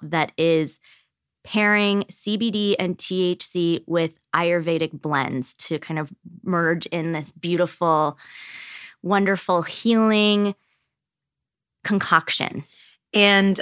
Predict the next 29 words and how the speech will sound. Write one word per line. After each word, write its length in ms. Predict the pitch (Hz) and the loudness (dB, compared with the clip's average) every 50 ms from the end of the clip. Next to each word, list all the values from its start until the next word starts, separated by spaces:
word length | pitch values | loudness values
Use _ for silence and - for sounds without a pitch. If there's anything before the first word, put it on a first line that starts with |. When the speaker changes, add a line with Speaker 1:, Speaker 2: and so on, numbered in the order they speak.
| - - | 0 2
Speaker 2:
uh, 260 | 190 180 175 175 - | 4 6 6 6 4
as 160 | - 190 190 | 2 0 2
we 80 | 208 180 | 2 2
know 120 | 202 190 | 2 2
in 60 | 185 151 | 2 2
Ayurveda, 480 | 120 160 165 165 156 156 147 156 160 | 2 2 2 4 4 2 2 2 2
there 320 | 156 151 147 147 143 - - | 2 2 2 2 0 0 0
are 240 | 143 139 135 - - | 0 0 0 0 0
archetypes 840 | - 160 151 156 - - - - 147 147 156 151 - - - - - - | 0 0 0 0 -2 -8 -4 -2 -2 -2 -2 -4 -4 -4 -4 -4 -4 -4
of 420 | 165 143 139 139 135 147 - - _ | -4 -4 -2 -4 -6 -8 -12 -20 _
humans 480 | _ _ - - 277 277 269 262 233 185 | _ _ -4 0 2 4 4 4 4 2
and 100 | 175 - | 0 0
energy 300 | - 226 226 220 202 190 | 0 0 2 2 2 0
and 100 | 180 185 | 0 0
seasons. 360 | - 240 254 240 220 233 214 190 | 0 0 0 2 2 2 2 2
And 100 | 175 180 | 2 4
right 180 | 202 233 233 | 4 4 4
now 200 | 220 208 202 196 | 4 4 4 4
we 140 | 185 185 175 | 4 4 4
are 80 | 170 160 | 4 4
in 200 | 151 156 160 156 | 2 0 0 4
Vata 380 | 185 208 233 254 - 214 196 | 6 4 4 4 2 -2 -4
season, 520 | - - 185 180 165 160 180 175 170 170 156 - - - - - _ _ | -2 0 0 0 0 0 0 2 0 0 -2 -6 -14 -20 -20 -20 _ _
which 160 | - 185 170 | -2 0 2
is 120 | 180 170 | 2 2
an 160 | 165 175 175 - - | 2 0 0 0 2
airy 360 | 214 220 220 220 220 220 226 | 2 4 4 4 4 4 2
season 840 | 214 - 190 185 180 175 - 180 185 180 180 180 180 - - - - | 2 0 0 0 0 0 0 -2 -2 0 0 0 -2 -4 -6 -4 -2
that 300 | 170 160 151 156 151 - | 0 2 2 2 0 0